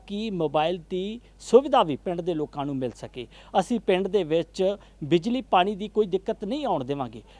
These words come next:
ਲੇਕਿਨ ਇਹ ਵਾਅਦੇ ਵਫਾ ਨਾ ਹੋ ਸਕੇ। ਹਲੇ ਵੀ ਪਿੰਡ ਦੇ ਲੋਕ ਇੰਤਜ਼ਾਰ ਕਰ ਰਹੇ ਨੇ ਕਿ ਸਰਕਾਰ ਦੇ ਵਾਅਦੇ ਕਦੋਂ ਪੂਰੇ ਹੋਣਗੇ। ਹਾਲਾਂਕਿ ਪਿਛਲੀ ਕੈਪਟਨ ਸਰਕਾਰ 'ਚ ਵੀ ਬਹੁਤ ਸਾਰੇ ਵਾਅਦੇ ਕੀਤੇ ਗਏ, ਲੇਕਿਨ ਜਿਹਨੇ ਵੀ ਵਾਅਦਾ ਕੀਤਾ, ਵਫਾ ਨਾ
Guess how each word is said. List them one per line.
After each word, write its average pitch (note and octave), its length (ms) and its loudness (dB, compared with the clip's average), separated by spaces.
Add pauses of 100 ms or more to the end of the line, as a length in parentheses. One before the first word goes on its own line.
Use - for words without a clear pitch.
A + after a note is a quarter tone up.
ਲੇਕਿਨ E3 380 2 (140)
ਇਹ E3 80 4
ਵਾਅਦੇ G3 420 6 (340)
ਵਫਾ G3 240 0
ਨਾ C#3+ 140 -4 (100)
ਹੋ C3 60 -8
ਸਕੇ। - 320 -14 (160)
ਹਲੇ F#3+ 140 0
ਵੀ F#3 120 -8
ਪਿੰਡ D3+ 260 -8
ਦੇ D3 120 -6
ਲੋਕ D3 300 -6
ਇੰਤਜ਼ਾਰ C#3+ 560 -8
ਕਰ D3 200 -2
ਰਹੇ C3+ 180 -2
ਨੇ C#3+ 200 -4 (400)
ਕਿ G3 300 0 (160)
ਸਰਕਾਰ F3 400 4
ਦੇ D#3+ 160 -4
ਵਾਅਦੇ C3 480 -2 (340)
ਕਦੋਂ A3 240 6
ਪੂਰੇ D3 260 -2
ਹੋਣਗੇ। B2 400 -6 (200)
ਹਾਲਾਂਕਿ F#3+ 320 4
ਪਿਛਲੀ - 360 -8
ਕੈਪਟਨ G3 320 -2
ਸਰਕਾਰ F3 380 -4
'ਚ - 120 -20
ਵੀ F#3+ 80 -4
ਬਹੁਤ F3 280 -8
ਸਾਰੇ D#3 180 -2
ਵਾਅਦੇ E3 260 -2
ਕੀਤੇ C#3+ 320 -6
ਗਏ, C#3+ 260 -2 (320)
ਲੇਕਿਨ D3+ 440 0 (300)
ਜਿਹਨੇ F#3+ 340 2
ਵੀ F#3+ 120 -2
ਵਾਅਦਾ E3+ 340 0
ਕੀਤਾ, C#3+ 500 -8 (360)
ਵਫਾ F#3 300 2
ਨਾ C3+ 120 -6